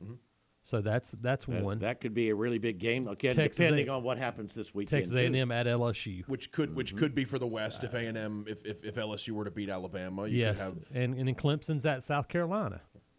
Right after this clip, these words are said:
Speaker 2: So that's an S E C
Speaker 3: Clemson,
Speaker 2: game.
Speaker 3: South Carolina may not be
Speaker 1: South
Speaker 3: as
Speaker 1: Caroli-
Speaker 3: exciting
Speaker 2: No,
Speaker 3: 'cause
Speaker 2: but
Speaker 3: you've got a couple of teams. South Carolina's two and five, Clemson's four and three
Speaker 2: Correct.
Speaker 3: now.
Speaker 2: It's still an S E C game, though. So
Speaker 3: Right.
Speaker 2: you start
Speaker 3: That's
Speaker 2: talking
Speaker 3: true.
Speaker 2: about that. So you have,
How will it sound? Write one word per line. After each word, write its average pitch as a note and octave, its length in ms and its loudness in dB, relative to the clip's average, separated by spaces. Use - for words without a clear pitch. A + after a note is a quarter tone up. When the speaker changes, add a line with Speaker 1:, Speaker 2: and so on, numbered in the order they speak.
Speaker 2:
So B2+ 200 2
that's D3 340 2
an C3 220 2
S B2+ 280 2
E B2 60 0
C F3+ 120 2
Speaker 3:
Clemson, A#3 180 6
Speaker 2:
game. - 140 2
Speaker 3:
South F#3 300 4
Carolina E3 420 4
may C#3 220 2
not C#3 300 2
be C#3 60 6
Speaker 1:
South C3+ 180 6
Speaker 3:
as B2+ 160 4
Speaker 1:
Caroli- B2+ 80 4
Speaker 3:
exciting C#3+ 400 6
Speaker 2:
No, C3 100 6
Speaker 3:
'cause B2+ 80 2
Speaker 2:
but C#3 100 6
Speaker 3:
you've C3 100 2
got B2 160 4
a - 40 -2
couple C3 240 4
of A#2 80 -2
teams. C#3 260 2
South C#3 200 6
Carolina's B2+ 400 0
two C#3 180 -2
and A2 100 0
five, B2 340 2
Clemson's A#2+ 360 -6
four A#2+ 180 0
and F#2+ 120 -4
three G2+ 100 -4
Speaker 2:
Correct. B2+ 240 6
Speaker 3:
now. C#3 80 4
Speaker 2:
It's - 80 2
still D3 280 4
an C3 100 0
S C3 180 0
E B2+ 80 -2
C - 220 0
game, G2 260 -2
though. F2+ 160 -4
So C#3 120 -2
Speaker 3:
Right. C3 140 8
Speaker 2:
you A#2 60 2
start A#2 280 0
Speaker 3:
That's B2 200 2
Speaker 2:
talking B2 80 0
Speaker 3:
true. A#2 80 2
Speaker 2:
about A2 140 0
that. A#2 200 -2
So B2+ 120 0
you A#2 160 4
have, B2+ 360 2